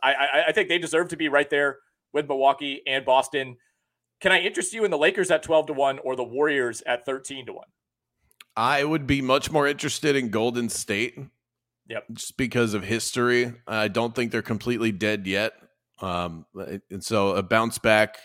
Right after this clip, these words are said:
Speaker 2: after the way they exited the playoffs last year, I wouldn't be surprised to see them come back with their tails on fire a bit.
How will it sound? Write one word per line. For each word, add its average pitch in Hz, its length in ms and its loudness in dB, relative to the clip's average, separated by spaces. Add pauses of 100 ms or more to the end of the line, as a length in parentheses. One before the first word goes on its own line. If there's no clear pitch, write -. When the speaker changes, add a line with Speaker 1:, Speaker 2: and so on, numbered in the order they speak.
(160)
Speaker 2:
after 98 720 0 (500)
the 101 160 -4
way 117 160 4
they 110 180 4
exited 104 380 0
the 98 80 -4
playoffs 104 440 2
last 101 360 2
year, 107 120 2
I 98 60 4
wouldn't 101 240 0
be 104 100 -2
surprised 95 460 -2
to 95 60 -10
see 107 140 -6
them 95 180 -4
come 104 220 -4
back 95 300 2 (340)
with 113 100 -2
their 110 140 -2
tails 113 320 2
on 107 160 0
fire 104 320 4
a 101 40 0
bit. 104 280 0